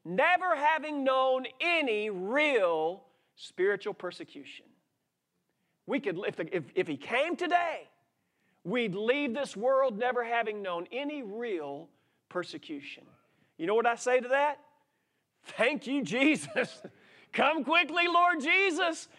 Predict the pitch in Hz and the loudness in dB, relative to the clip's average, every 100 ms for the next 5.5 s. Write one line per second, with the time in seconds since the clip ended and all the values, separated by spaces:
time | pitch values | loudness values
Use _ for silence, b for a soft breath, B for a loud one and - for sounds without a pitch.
0 | B B - 370 403 392 392 403 392 381 | B B 4 6 4 4 4 2 0 2
1 | 415 427 415 381 277 156 - _ _ _ | 4 4 4 4 4 0 -18 _ _ _
2 | _ _ _ _ _ _ _ - 247 233 | _ _ _ _ _ _ _ -12 -4 -2
3 | 226 202 226 233 240 254 254 - B - | 0 0 0 0 2 2 0 -2 B 2
4 | 359 403 392 381 381 370 - 381 403 403 | 4 4 2 2 2 0 2 2 2 4
5 | 339 220 220 - | 2 2 -8 -10